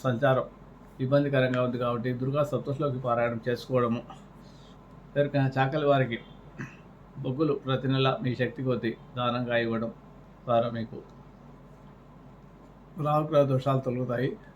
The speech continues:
లేదా ఏ మంగళవారాలు కానీ, శుక్రవారాలు కానీ, దుర్గా అమ్మవారి గుళ్ళో రెండు టెంకాయలు తీసుకెళ్ళి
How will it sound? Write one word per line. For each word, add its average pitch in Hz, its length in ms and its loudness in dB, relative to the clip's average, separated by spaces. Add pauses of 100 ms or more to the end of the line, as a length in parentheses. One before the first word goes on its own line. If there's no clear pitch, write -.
(380)
లేదా 135 380 6 (120)
ఏ 143 100 -4
మంగళవారాలు 143 600 4
కానీ, 139 220 0
శుక్రవారాలు 131 440 2
కానీ, 123 240 2
దుర్గా 131 340 2
అమ్మవారి 127 320 2
గుళ్ళో 120 320 -2
రెండు 120 300 -2
టెంకాయలు 127 420 -2
తీసుకెళ్ళి 127 440 -6